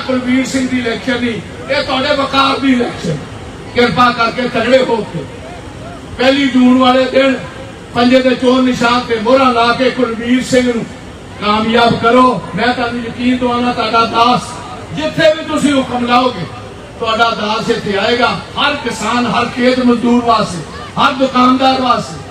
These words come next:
ਹਰ ਵਪਾਰੀ ਵਾਸਤੇ, ਹਰ ਈਸਾਈ ਭਾਈਚਾਰੇ ਵਾਸਤੇ, ਹਰ ਦਲਿਤ ਭਰਾ ਵਾਸਤੇ, ਹਰ ਪਛੜੀ ਸ਼੍ਰੇਣੀ ਵਾਸਤੇ, ਹਰ ਫੌਜੀ ਵਾਸਤੇ, ਜਿੱਥੇ ਵੀ ਕਹੋਗੇ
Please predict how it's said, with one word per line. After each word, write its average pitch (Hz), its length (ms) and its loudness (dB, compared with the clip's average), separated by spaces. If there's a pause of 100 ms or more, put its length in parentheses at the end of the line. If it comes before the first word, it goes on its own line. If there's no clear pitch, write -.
(220)
ਹਰ 285 180 -2
ਵਪਾਰੀ 254 460 0
ਵਾਸਤੇ, 254 380 0 (460)
ਹਰ 285 200 -2
ਈਸਾਈ 254 300 0
ਭਾਈਚਾਰੇ 240 600 0
ਵਾਸਤੇ, 247 340 0
ਹਰ 277 280 -2
ਦਲਿਤ 240 340 -2
ਭਰਾ 247 300 2
ਵਾਸਤੇ, 233 380 -6 (420)
ਹਰ 302 180 2
ਪਛੜੀ 285 460 -4
ਸ਼੍ਰੇਣੀ 262 420 2
ਵਾਸਤੇ, 254 420 0 (380)
ਹਰ 311 260 2
ਫੌਜੀ 285 360 2
ਵਾਸਤੇ, 285 480 0 (340)
ਜਿੱਥੇ 262 280 0
ਵੀ 254 160 0
ਕਹੋਗੇ 233 440 -6